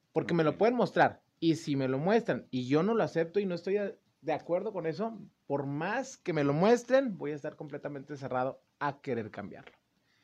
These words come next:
Speaker 2: Es que dijo Talía, "Y si no me acuerdo, no pasó". Qué cosas, pero
Speaker 1: Haz
Speaker 2: qué,
Speaker 1: de cuenta.
Speaker 2: qué fuerte es estarte encontrando de frente con esta gran verdad de situaciones que tenemos que decir. Inclusive nuestro mismo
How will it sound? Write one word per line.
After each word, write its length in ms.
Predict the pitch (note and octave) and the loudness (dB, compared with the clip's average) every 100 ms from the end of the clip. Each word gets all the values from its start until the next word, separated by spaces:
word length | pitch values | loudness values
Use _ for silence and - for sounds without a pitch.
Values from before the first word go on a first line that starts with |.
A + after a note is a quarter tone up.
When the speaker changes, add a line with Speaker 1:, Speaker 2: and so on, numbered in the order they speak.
| _ _ | _ _
Speaker 2:
Es 180 | A2 - | -12 -6
que 100 | C3 | -4
dijo 260 | B2+ C#3 | -4 -6
Talía, 280 | A#2+ A2+ A2+ | -4 -4 -4
"Y 40 | B2+ | -6
si 160 | B2 | -6
no 100 | A#2+ | -6
me 100 | C3 | -6
acuerdo, 360 | C3 B2 C3+ C#3 | -6 -4 -4 -4
no 200 | C3+ C3+ | -6 -6
pasó". 640 | C3 - G#2 B2+ E3+ - _ - - | -8 -6 -8 -6 -8 -14 _ -20 -14
Qué 240 | C#3 C#3+ | -12 -12
cosas, 480 | - C3+ C#3+ C3 A2 | -10 -12 -6 -8 -8
pero 260 | - G#2+ | -6 -6
Speaker 1:
Haz 140 | G#2 C#3+ | -4 -2
Speaker 2:
qué, 60 | C#3+ | -2
Speaker 1:
de 80 | |
cuenta. 340 | D3 A3 G#3 E3 | 2 0 0 -6
Speaker 2:
qué 40 | |
fuerte 600 | - E3 E3+ E3 D3 B2+ | -4 -2 -2 -4 -6 -4
es 180 | C3 - | -4 -6
estarte 840 | B2 - _ B2+ B2 B2 C3+ C3+ - _ _ _ | -10 -14 _ -4 -4 -6 -8 -8 -12 _ _ _
encontrando 880 | A2 A2 G#2+ G#2+ G2+ A#2 A#2+ C3 C3 | -6 -4 -4 -6 -4 -6 -4 -4 -4
de 120 | A#2 | -4
frente 460 | - A2 C3 B2 B2 | -6 -6 -6 -6 -8
con 200 | G#2 G#2 | -6 -8
esta 260 | G2+ - | -10 -16
gran 420 | E2+ F#2+ G2+ A2+ G2+ | -10 -6 -4 -6 -8
verdad 440 | F#2+ F#2 G2 A2 | -10 -8 -8 -8
de 80 | A#2 | -8
situaciones 760 | A#2 F#2 - E2 - G#2 A#2 A2+ | -12 -16 -16 -14 -10 -8 -10 -14
que 100 | - | -14
tenemos 580 | F#2+ F#2+ G2+ A2 G#2+ | -12 -10 -8 -8 -10
que 140 | - G2 | -10 -10
decir. 300 | F#2 F#2+ G2+ _ - - | -8 -8 -12 _ -20 -14
Inclusive 680 | - C#3 A2 G#2 - C3 C#3 | -4 -2 -2 -8 -4 -2 -2
nuestro 320 | A2 G2 G2+ | -4 -6 -8
mismo 360 | G2+ B2+ C3+ | -6 -6 -8